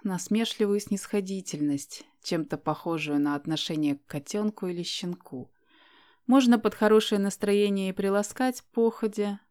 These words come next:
а под плохое и ногой отпихнуть, сердито выругавшись. Она быстро научилась чувствовать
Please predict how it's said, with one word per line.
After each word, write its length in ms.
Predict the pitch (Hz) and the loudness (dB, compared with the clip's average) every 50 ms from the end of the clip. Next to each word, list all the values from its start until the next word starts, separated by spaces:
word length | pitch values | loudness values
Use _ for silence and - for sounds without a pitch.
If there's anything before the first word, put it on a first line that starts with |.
| _ _ | _ _
а 100 | - 220 | -4 -4
под 240 | 220 - 240 233 - | -2 -2 -2 -4 0
плохое 640 | - 240 233 226 - - - 254 269 269 262 254 - | 2 2 2 2 2 0 0 2 4 4 4 4 2
и 140 | - 220 196 | 0 0 0
ногой 460 | 185 180 170 160 160 165 165 160 156 | 0 0 -2 -2 0 0 2 0 0
отпихнуть, 800 | 151 - - 156 147 - - - 156 151 151 151 143 - - - - - | -2 -4 -6 -6 -6 -6 -6 -6 -4 -2 -2 -2 -4 -8 -14 -20 -20 -18
сердито 540 | - - - 170 165 151 165 151 - 170 156 | -12 -8 -6 -6 -4 -4 -6 -6 -4 -6 -6
выругавшись. 840 | 160 165 156 151 - - - - - - - - - - - - - _ _ _ _ _ _ _ _ _ _ _ | -4 -4 -4 -6 -6 -8 -12 -12 -8 -8 -8 -8 -8 -12 -16 -18 -20 _ _ _ _ _ _ _ _ _ _ _
Она 300 | - 180 190 208 233 226 | -4 0 2 4 4 4
быстро 400 | 208 220 233 226 - - 190 180 | 6 4 4 2 0 -4 -2 -2
научилась 640 | 185 180 180 175 - - - 226 208 190 175 - | -2 -2 -2 -4 -6 -4 -2 -2 0 -2 -2 -4
чувствовать 800 | - - - 208 214 208 - - 175 156 151 147 143 - - - | -8 -6 -2 -2 -2 -2 -4 -6 -8 -8 -8 -10 -12 -12 -14 -16